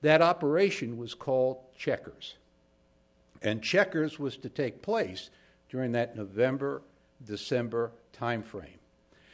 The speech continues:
So what you're going to find during the battle, or during the Tet Offensive, is you're going to find disparate units caught up in this fight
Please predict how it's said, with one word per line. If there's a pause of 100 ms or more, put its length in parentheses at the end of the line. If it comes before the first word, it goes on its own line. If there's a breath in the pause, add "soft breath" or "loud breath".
(160 soft breath)
So
what
you're
going
to
find
during
the
battle,
or
during
the
Tet
Offensive, (300 loud breath)
is
you're
going
to
find
disparate
units (360)
caught
up
in
this
fight